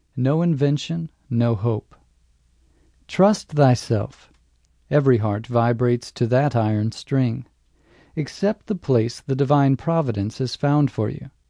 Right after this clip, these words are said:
the society of your contemporaries, the connection of events. Great men have always done so, and confided themselves childlike to the genius of their age,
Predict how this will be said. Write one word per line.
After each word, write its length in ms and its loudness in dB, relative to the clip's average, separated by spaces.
the 100 0
society 720 0
of 100 -2
your 200 0
contemporaries, 1000 -2
the 100 -2
connection 560 0
of 160 0
events. 640 0
Great 300 2
men 220 0
have 160 0
always 400 0
done 300 -2
so, 340 -12
and 180 2
confided 560 0
themselves 640 -2
childlike 640 -4
to 100 -14
the 140 -2
genius 500 0
of 140 -2
their 180 0
age, 480 -2